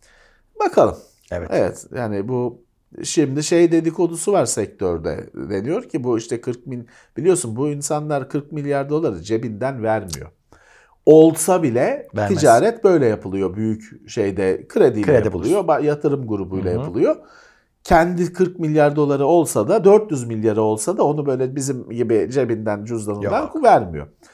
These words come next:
Speaker 1: Şimdi diyorlar ki bunun ödeme vakti geliyor. Alınan o kredilerin,
Speaker 2: Hı hı.
Speaker 1: şeylerin ödemesi geliyor ve bu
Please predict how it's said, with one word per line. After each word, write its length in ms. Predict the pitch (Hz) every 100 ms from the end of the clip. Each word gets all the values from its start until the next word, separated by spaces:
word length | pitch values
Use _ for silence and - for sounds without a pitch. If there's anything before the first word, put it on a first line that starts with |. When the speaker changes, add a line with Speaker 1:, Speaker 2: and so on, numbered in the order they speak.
| _ _ _ -
Speaker 1:
Şimdi 220 | 131 139
diyorlar 400 | 165 226 339 -
ki 120 | 147
bunun 240 | 143 226
ödeme 420 | 220 160 170 202 185
vakti 360 | 165 - 214
geliyor. 360 | 185 113 87 78 - _ _ _ _ _ -
Alınan 420 | 110 123 131 120
o 300 | 110 107 - _
kredilerin, 500 | - 107 104 107 95
Speaker 2:
Hı 40 | 87
hı. 60 | - -
Speaker 1:
şeylerin 500 | - 107 110 160 254
ödemesi 760 | 135 139 147 151 156 - 175
geliyor 500 | 165 120 92 110 247
ve 200 | 180 160
bu 260 | 165 160 165